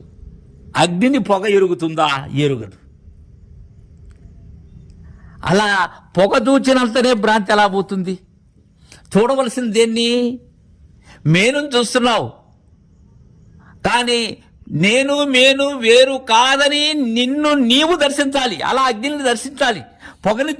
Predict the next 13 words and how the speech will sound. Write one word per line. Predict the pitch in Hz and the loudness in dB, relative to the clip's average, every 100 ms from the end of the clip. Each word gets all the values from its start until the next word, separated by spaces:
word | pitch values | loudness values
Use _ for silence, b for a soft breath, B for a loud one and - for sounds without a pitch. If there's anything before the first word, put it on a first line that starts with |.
| 285 | 0
చూసి | 285 302 | 2 0
అగ్ని | 262 214 294 294 285 277 214 | 0 -2 -4 0 0 0 -2
భావించినట్లు | 196 254 294 285 277 269 226 202 | -2 -2 -2 -2 -2 -2 0 2
కాదు. | 208 202 113 _ b b b b - | 2 -2 -6 _ b b b b -2
అగ్నిని | 185 185 285 302 254 | -2 0 0 0 0
చూడాలి, | 262 254 233 196 | 2 2 2 -2
అగ్ని | 190 196 294 277 | -4 -4 -4 -2
పొగ | 240 254 269 220 | -2 -2 -4 -2
వేరు | 226 254 262 | 0 -2 0
కాదు | 247 247 247 262 | 0 2 2 0
అనేటువంటి | 233 254 254 247 240 233 156 | 2 0 0 0 0 -2 0
భావం | 151 196 254 254 180 | 0 0 -2 -4 -2
నీ | 190 | 0